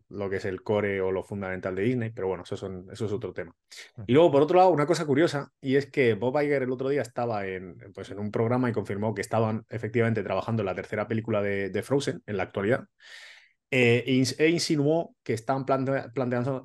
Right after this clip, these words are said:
Speaker 1: planteándose o estaban ya trabajando incluso en la cuarta película de, de Frozen, o sea, como hacer una,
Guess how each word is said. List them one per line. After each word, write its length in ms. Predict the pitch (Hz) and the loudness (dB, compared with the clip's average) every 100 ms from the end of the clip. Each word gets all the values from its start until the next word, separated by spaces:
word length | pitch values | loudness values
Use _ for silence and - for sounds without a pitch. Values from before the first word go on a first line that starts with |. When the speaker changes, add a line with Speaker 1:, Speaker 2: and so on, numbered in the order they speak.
| 113 | -6
Speaker 1:
planteándose 580 | 110 113 113 123 127 107 | 0 2 4 4 2 -2
o 60 | 92 | -4
estaban 320 | - 113 117 | -2 0 4
ya 140 | 123 | 4
trabajando 400 | 120 101 95 123 | 4 -2 0 -2
incluso 320 | 120 123 120 139 | 0 -2 0 0
en 100 | 107 | 0
la 220 | 92 - | -2 -6
cuarta 480 | - 123 135 139 127 | 2 4 4 2 -2
película 460 | 117 113 123 123 - | -2 -2 -2 -4 -4
de, 480 | 104 92 92 92 - | -6 -4 -4 -4 -6
de 100 | 98 | -6
Frozen, 360 | - 104 - - | -2 -2 -4 -8
o 40 | |
sea, 140 | - | -4
como 160 | 104 98 | -4 -4
hacer 260 | - 113 113 | -2 0 0
una, 440 | 110 104 101 | 0 0 -2